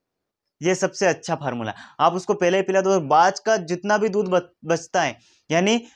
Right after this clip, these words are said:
बछड़े को पिलाने के बाद जितना भी दूध बचता है वह सारा दूध आपको निकालना है। आपको बिल्कुल भी पशु के अडर में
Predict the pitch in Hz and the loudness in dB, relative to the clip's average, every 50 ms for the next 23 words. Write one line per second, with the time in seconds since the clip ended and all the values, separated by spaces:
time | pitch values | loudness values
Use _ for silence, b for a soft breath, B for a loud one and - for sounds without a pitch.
0 | B B - 160 160 160 185 190 202 190 208 208 208 - - 180 170 180 185 185 | B B -2 0 0 2 2 2 2 2 2 0 0 0 0 2 2 2 2 2
1 | 196 185 196 185 190 190 180 147 165 156 - 196 208 214 214 220 185 208 214 190 | 2 0 2 4 4 4 2 2 -2 -4 -2 -2 0 2 2 2 2 2 2 2
2 | 185 190 180 185 - 190 175 147 B B B B B - 143 175 196 190 196 - | 2 0 0 0 0 -2 -2 -2 B B B B B -2 0 2 2 2 0 -2
3 | - 175 165 - 180 185 185 175 170 175 180 175 160 160 - - 175 170 165 143 | 0 2 4 4 4 4 2 2 0 0 2 2 0 0 -2 -2 -2 -2 -2 -2
4 | 117 139 127 123 123 117 110 104 104 113 _ _ _ _ _ _ _ - 143 160 | -2 -2 -2 -2 -2 -6 -8 -10 -12 -16 _ _ _ _ _ _ _ -4 -2 -2
5 | 156 - - 202 202 190 185 185 185 185 - 190 196 196 180 175 196 190 180 175 | -2 0 2 2 2 4 4 2 0 0 0 0 0 2 2 0 0 0 0 -2
6 | 165 170 175 180 180 185 180 165 170 180 190 190 185 185 | -2 -4 -4 0 2 2 2 2 2 0 0 0 -2 -2